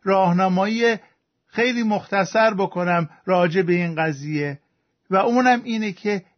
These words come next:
این کار تمرینه. ما به بخشیدن می‌تونیم عادت بکنیم، یواش یواش برامون راحت‌تر و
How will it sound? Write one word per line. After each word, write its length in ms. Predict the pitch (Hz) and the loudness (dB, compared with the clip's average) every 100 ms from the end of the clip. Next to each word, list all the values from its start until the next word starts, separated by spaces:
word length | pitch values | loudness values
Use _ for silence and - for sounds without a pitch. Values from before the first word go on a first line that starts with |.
| _ | _
این 420 | 254 247 262 262 - _ | -2 2 2 0 -4 _
کار 500 | - 214 226 233 208 - _ | -4 0 2 0 -2 -8 _
تمرینه. 760 | - 180 170 160 175 143 120 - _ _ | 0 0 0 0 -2 -2 -8 -16 _ _
ما 380 | 175 233 240 190 - | 2 2 2 -2 -6
به 120 | 233 | -6
بخشیدن 1000 | 165 185 175 151 - 202 185 180 220 214 - - | -2 -2 -4 -6 -8 -6 -6 -2 0 -2 -6 -6
می‌تونیم 480 | 208 - 208 214 226 | -6 -4 -2 -2 0
عادت 640 | 185 175 170 165 180 190 - | 2 4 4 2 2 0 -2
بکنیم، 480 | 165 135 143 147 139 - - | -6 -4 -4 -4 -6 -10 -4
یواش 640 | 190 196 190 190 - - | 0 0 0 -4 -6 -6
یواش 420 | 196 196 240 202 - - | -6 -4 -4 -6 -12 -2
برامون 520 | 190 180 190 202 185 - - | 0 2 0 -2 -4 -6 -2
راحت‌تر 680 | 190 185 160 165 - 202 196 | 2 2 2 -2 -2 -4 -2
و 160 | 190 | -4